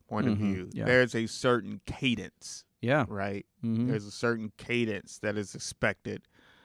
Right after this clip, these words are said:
Speaker 1: um, from a, from a black pastor. I mean, it's been, it's been imitated and it's been, um, modeled for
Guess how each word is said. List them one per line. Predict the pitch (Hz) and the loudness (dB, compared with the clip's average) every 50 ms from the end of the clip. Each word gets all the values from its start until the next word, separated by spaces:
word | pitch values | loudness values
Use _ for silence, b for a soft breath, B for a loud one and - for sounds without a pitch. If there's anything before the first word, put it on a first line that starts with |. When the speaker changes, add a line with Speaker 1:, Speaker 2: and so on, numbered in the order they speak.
| b b b - | b b b -6
Speaker 1:
um, | 107 104 104 104 | -4 -4 -4 -6
from | - - 113 110 104 | -2 0 0 0 2
a, | 98 95 92 - - | 0 -2 -4 -8 -14
from | - - 123 113 | -6 -2 2 2
a | 113 104 | 2 4
black | 104 104 98 98 - | 4 2 2 2 0
pastor. | - 104 113 135 143 - - - - - _ _ _ _ - | -2 -2 -2 -2 -2 -6 -14 -18 -18 -18 _ _ _ _ -8
I | 113 107 | -6 -4
mean, | 104 101 101 | -4 -4 -2
it's | 104 101 - | -4 -4 -2
been, | - 120 113 110 110 107 104 104 - _ _ - | 0 0 2 2 0 -4 -6 -10 -14 _ _ -8
it's | 117 104 - | -8 -8 -6
been | - - 120 117 110 110 110 107 - - | -2 0 0 0 0 -2 -4 -6 -4 -2
imitated | - 139 135 127 117 - 120 110 104 107 107 107 107 | 0 2 2 0 2 2 2 2 2 2 -2 -2 -2
and | 101 101 101 101 | -4 -6 -4 -6
it's | 107 107 - | -8 -8 -6
been, | - 120 113 110 110 107 107 107 101 98 98 95 - _ _ _ _ - - | -2 0 0 0 0 0 -2 -4 -6 -8 -10 -14 -16 _ _ _ _ -10 -8
um, | 110 110 107 107 107 101 - - - - - - - _ _ _ _ - | -6 -6 -4 -6 -6 -8 -10 -12 -14 -16 -18 -20 -20 _ _ _ _ -6
modeled | 123 120 127 131 143 139 135 120 110 107 107 - - - | 0 6 10 12 12 12 12 12 8 6 0 -6 -12 -20
for | - - 123 120 113 110 107 107 107 107 104 101 | -10 -4 0 2 2 4 4 4 2 0 -2 -6